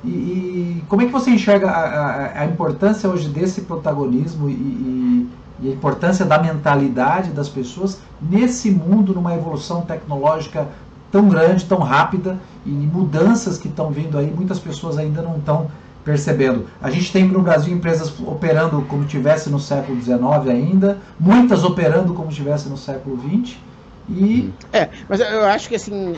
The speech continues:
Speaker 2: é, não sei se você não quer que fale um pouquinho sobre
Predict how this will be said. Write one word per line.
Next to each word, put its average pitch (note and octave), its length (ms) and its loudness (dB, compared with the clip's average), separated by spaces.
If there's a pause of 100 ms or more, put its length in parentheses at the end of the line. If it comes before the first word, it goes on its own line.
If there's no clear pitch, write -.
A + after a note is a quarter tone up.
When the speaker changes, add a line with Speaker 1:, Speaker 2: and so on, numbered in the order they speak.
Speaker 2:
é, D#3+ 360 2 (760)
não E3+ 120 2
sei A3 160 0
se G3 120 -6
você F#3+ 200 0
não G3+ 140 -2
quer G3 240 0
que - 180 -8
fale E3 440 0
um D#3 40 -2
pouquinho C#3+ 400 -6
sobre C#3 220 -8